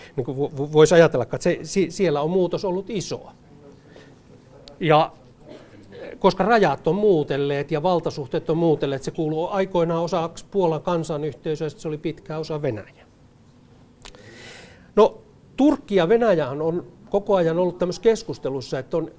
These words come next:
kansalaisia, jotka kertoo, että se pitää ke-, kummatkin kehittyä demokratiaksi. Se voidaan käydä haastattelemassa Islam-, eh, Istanbulissa oppineita ja, ja, ja toimittajia, jotka on sitä mieltä, että täällä pitää niinku demokratia toteutua, tää on huijausta.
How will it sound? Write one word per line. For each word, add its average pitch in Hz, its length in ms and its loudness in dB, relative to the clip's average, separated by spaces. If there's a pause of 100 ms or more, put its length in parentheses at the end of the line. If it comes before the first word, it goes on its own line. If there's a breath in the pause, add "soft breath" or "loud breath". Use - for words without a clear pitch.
(100)
kansalaisia, 185 560 -2
jotka 165 220 -4
kertoo, 175 360 -4
että - 80 -14
se 151 60 -16
pitää 160 240 -6
ke-, 196 160 -4
kummatkin 196 420 -4
kehittyä 165 460 -6
demokratiaksi. 165 720 -2
Se 165 100 -6
voidaan 165 260 -2
käydä 196 220 -2 (300)
haastattelemassa 185 680 -2
Islam-, 190 420 -6 (400 loud breath)
eh, 196 280 2
Istanbulissa 160 760 -2 (260 loud breath)
oppineita 175 640 -2
ja, 165 100 2 (140)
ja, 160 300 0
ja 156 160 -2
toimittajia, 185 560 4
jotka 156 220 2
on 151 40 -2
sitä 180 220 -2
mieltä, 151 320 -4
että 143 220 -10
täällä 156 260 -4
pitää 151 320 -6
niinku 156 240 -4
demokratia 156 560 -4
toteutua, 156 520 -4
tää 143 160 -8
on 147 60 -8
huijausta. 160 540 -4